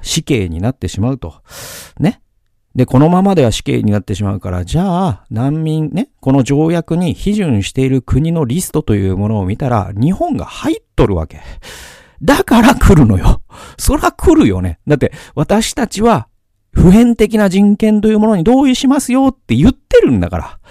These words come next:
だけど、九十九パーセント落とす。なぜなら日本の治安が心配だから。これって詐欺だよね。だから国際的な詐欺を日本は働いて、働き続けてるんです。ずっ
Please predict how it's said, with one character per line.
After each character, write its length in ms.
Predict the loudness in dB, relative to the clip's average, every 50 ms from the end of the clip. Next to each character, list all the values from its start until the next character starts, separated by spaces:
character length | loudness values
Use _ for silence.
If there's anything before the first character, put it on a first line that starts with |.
| -20 -20 -18 -18 -16 -4
だ 180 | 0 0 0 2
け 200 | 2 2 2 4
ど、 340 | 4 6 6 6 4 2 -2 _ _ -20 -20 _ _ _ _ _ _
九 260 | 0 2 4 4 4 4
十 200 | 2 2 0 0
九 200 | 0 -2 0 2
パ 140 | 4 4
ー 40 | 4
セ 100 | 4 2 0
ン 60 | 0
ト 120 | -2 -2
落 100 | -2 -2
と 120 | 0 0 0
す。 220 | 0 -2 -6 -10 _ _ -8 -2
な 160 | 0 0 2
ぜ 100 | 2 2
な 140 | 2 2 4
ら 120 | 2 2
日 120 | 4 2
本 180 | 2 2 2 2
の 80 | 0 -2
治 200 | 0 0 2 2
安 140 | 2 2
が 100 | 0 -2
心 260 | -2 0 0 -2 0 2
配 180 | 0 0 0
だ 80 | 0 -2
か 100 | -4 -8
ら。 60 | -10
こ 260 | -10 -4 0 2 2
れ 120 | 2 2 0
っ 40 | 0 _ _
て 160 | -4 -4 -4
詐 400 | -2 -2 -2 0 0 0 -2 -2
欺 80 | -4 -6
だ 140 | -6 -6 -8
よ 100 | -8 -8
ね。 200 | -8 -10 -10 -14 -18 _ _ _ _ -4
だ 80 | -2
か 60 | 0 0
ら 60 | 2
国 180 | 2 2 0 0 -2
際 280 | -6 -4 -2 -4 -4
的 280 | -4 -6 -8 -6 -6 -4
な 80 | -2
詐 220 | -2 -2 -2 -2 0
欺 180 | 0 0 2 2
を 100 | 2 4
日 100 | 4 4
本 240 | 4 4 2 2 0
は 100 | 0 -2
働 420 | -4 -4 -6 -4 -2 0 0 0
い 40 | 0
て、 180 | -2 -2 -4 -4
働 400 | -6 -10 -8 -4 -2 -2 -2 -4
き 120 | -6 -6 -6
続 240 | -6 -6 -4 -4
け 120 | -4 -6 -6
て 80 | -6
る 100 | -8 -12
ん 20 | -12
で 80 | -14
す。 100 | -18 -18 -12
ず 120 | -10 -10
っ 60 | -10